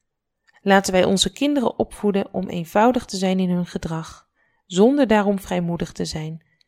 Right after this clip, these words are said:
om goedgeefs en zelfopofferend te zijn, zonder extravagant te worden, om spaarzaam te zijn, zonder gierig te worden,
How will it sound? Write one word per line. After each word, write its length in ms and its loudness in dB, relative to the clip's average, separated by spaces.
om 160 0
goedgeefs 760 -4
en 140 -2
zelfopofferend 880 0
te 120 -4
zijn, 340 -6
zonder 460 2
extravagant 800 -4
te 140 -4
worden, 340 -8
om 160 -2
spaarzaam 680 0
te 120 -8
zijn, 400 -6
zonder 380 0
gierig 480 -4
te 160 -6
worden, 340 -12